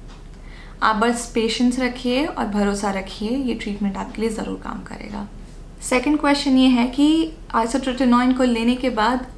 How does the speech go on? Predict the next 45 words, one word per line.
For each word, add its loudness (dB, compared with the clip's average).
हमारा 4
एक्ने -2
बढ़ 2
क्यों 2
जाता -6
है? -8
तो 4
इसका 4
कारण 2
समझने 4
के -2
लिए 2
हमको 4
जानना 2
पड़ेगा 2
कि -2
isotretinoin 0
कैसे 0
काम -6
करता -12
है। -12
हम 6
जैसे 2
जैसे 2
एज 2
में 2
बढ़ते 0
जाते 0
हैं 0
उतना 0
ही 4
समय 2
जो 2
है 4
हमारी 2
skin -2
पुराने 4
dead 0
cells -2
को 0
remove 4
करने -6
में -6
लगाती -8
है। -10